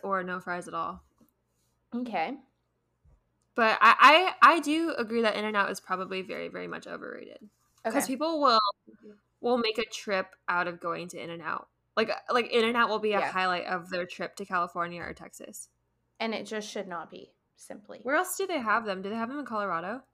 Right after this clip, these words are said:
Speaker 2: I don't, I feel like they've gotta have them other places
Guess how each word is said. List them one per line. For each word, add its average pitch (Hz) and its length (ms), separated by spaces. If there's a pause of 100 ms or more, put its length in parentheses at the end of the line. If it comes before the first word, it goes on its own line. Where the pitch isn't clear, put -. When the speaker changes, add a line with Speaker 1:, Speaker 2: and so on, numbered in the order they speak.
(1200)
Speaker 2:
I 320 100
don't, 415 160
I 254 120
feel 403 140
like 415 140
they've 202 160
gotta 180 260
have 196 200
them 196 160
other 180 200
places 190 680